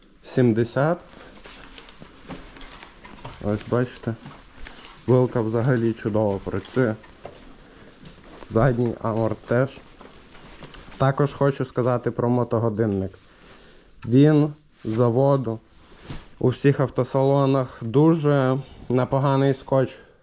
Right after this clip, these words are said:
тут приліплений. Тож при покупці відразу його відривайте.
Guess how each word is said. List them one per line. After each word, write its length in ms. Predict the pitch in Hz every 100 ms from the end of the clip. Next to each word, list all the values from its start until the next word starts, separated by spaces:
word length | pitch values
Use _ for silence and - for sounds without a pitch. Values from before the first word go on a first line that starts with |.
| _ _
тут 260 | - 110 -
приліплений. 760 | 120 117 117 - 113 107 95 - - - - - - -
Тож 360 | - 123 117 - - -
при 140 | 139 139
покупці 640 | - 127 139 - - 127
відразу 500 | 127 123 131 127 127
його 260 | 117 123
відривайте. 680 | 113 113 117 120 135 131 101